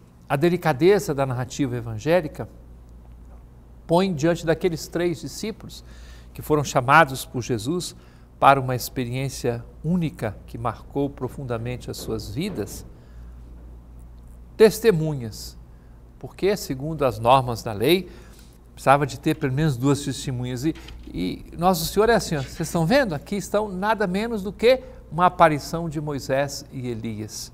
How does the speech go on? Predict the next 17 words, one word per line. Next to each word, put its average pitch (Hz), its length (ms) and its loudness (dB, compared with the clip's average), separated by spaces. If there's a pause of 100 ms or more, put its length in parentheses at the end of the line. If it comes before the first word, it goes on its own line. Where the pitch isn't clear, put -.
(960)
Delicadeza 143 800 0
de 120 140 -6
Deus 151 340 -2
que - 120 -8
se - 200 -6
abaixa 127 720 2 (1160)
e 151 100 -8
disse 139 240 -8
assim: 196 300 -4 (200)
"Vocês 208 460 2
precisam 247 300 -4
de 180 100 -6
provas? 190 680 4
Estão - 200 -4
aqui 240 400 -6 (680)
duas 175 280 -4
testemunhas." 123 960 -10